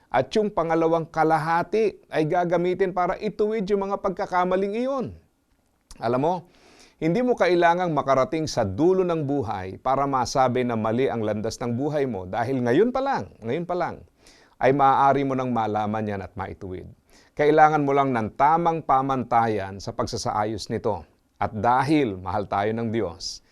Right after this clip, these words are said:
binigay niya ang gabay ng ating buhay at yan at ang Biblia. Sabi nga ng Bible, "Lahat ng kasulatan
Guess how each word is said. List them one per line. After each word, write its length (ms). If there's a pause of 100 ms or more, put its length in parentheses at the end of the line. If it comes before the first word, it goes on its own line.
(280)
binigay 400
niya 320
ang 160
gabay 720
ng 160
ating 400
buhay 560
at 160
yan 160
at 160
ang 80
Biblia. 480 (800)
Sabi 320
nga 80
ng 160
Bible, 480 (160)
"Lahat 400
ng 240
kasulatan 800